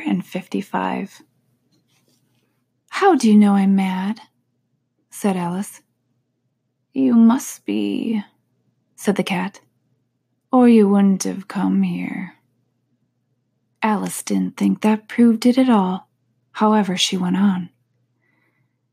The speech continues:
"And how do you know you're mad?" "To begin with,"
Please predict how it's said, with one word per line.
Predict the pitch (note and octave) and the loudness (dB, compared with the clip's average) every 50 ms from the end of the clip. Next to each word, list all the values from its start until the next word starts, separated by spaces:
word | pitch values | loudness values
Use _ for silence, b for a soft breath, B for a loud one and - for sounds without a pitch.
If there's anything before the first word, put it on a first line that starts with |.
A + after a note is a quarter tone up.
| _ _ _ | _ _ _
"And | - D#4 | 2 4
how | D#4 D#4 D#4+ F4 F#4+ | 4 4 4 2 0
do | F#4+ E4 D4+ | 2 4 6
you | C#4+ B3+ | 8 8
know | B3 B3+ B3+ | 8 8 6
you're | A#3+ A#3+ C#4 D#4 D4+ | 4 4 2 2 2
mad?" | B3 G#3+ F#3+ F3 E3 E3 - - _ _ _ _ _ _ _ _ _ _ _ _ _ _ _ _ _ _ _ _ _ _ _ _ _ _ _ _ _ _ _ - | 2 0 0 -4 -8 -12 -16 -20 _ _ _ _ _ _ _ _ _ _ _ _ _ _ _ _ _ _ _ _ _ _ _ _ _ _ _ _ _ _ _ -12
"To | - - D#4 | -10 -6 -4
begin | C#4+ C#4+ C#4 C4+ D#4+ F4 D4 A#3+ G#3 | -2 -2 -2 -2 0 2 2 2 2
with," | F#3 F3+ F3+ F#3 G3 F#3+ - - - - - - - | 0 -2 -2 -4 -4 -6 -8 -12 -18 -20 -20 -20 -20